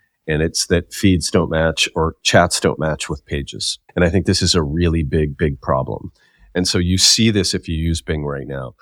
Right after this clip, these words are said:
When you're in chat mode and you're back and forth and you're getting what you need, to hit a cita-, t-, citation and go to some chunky ad-driven page that has floating players and you have to wait for it to load and all those things,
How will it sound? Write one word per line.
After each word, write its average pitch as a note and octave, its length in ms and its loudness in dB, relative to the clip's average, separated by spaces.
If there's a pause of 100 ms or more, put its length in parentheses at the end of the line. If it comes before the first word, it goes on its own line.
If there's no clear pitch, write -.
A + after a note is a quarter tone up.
(140)
When F#2+ 180 2
you're A2+ 240 4
in A2+ 140 6
chat E2 380 2
mode G2+ 220 2
and F2+ 100 0
you're F2 140 0
back F2+ 260 2
and D2+ 140 -4
forth F2 300 -2
and D2+ 120 -6
you're F#2+ 120 2
getting F2 340 0
what E2 140 -2
you D#2+ 120 -2
need, D#2 440 -2 (240)
to A#2 100 -2
hit A#2+ 160 2
a C#3 80 6
cita-, G2 540 0
t-, - 240 -12
citation F2+ 680 -2
and F2+ 200 -4
go F#2 380 -2
to E2 260 -2
some E2+ 280 0
chunky G2+ 680 0 (100)
ad-driven F#2 580 0
page F2 520 -6 (240)
that E2+ 100 4
has D#2 200 0
floating F#2+ 480 4
players F2 680 4
and E2 160 2
you E2+ 120 2
have E2+ 220 2
to F2+ 140 0
wait F2 200 0
for E2+ 160 -4
it - 80 -8
to F#2 80 -2
load E2+ 420 2
and D#2 160 -4 (180)
all F#2 160 6
those F2 280 4
things, G2 560 4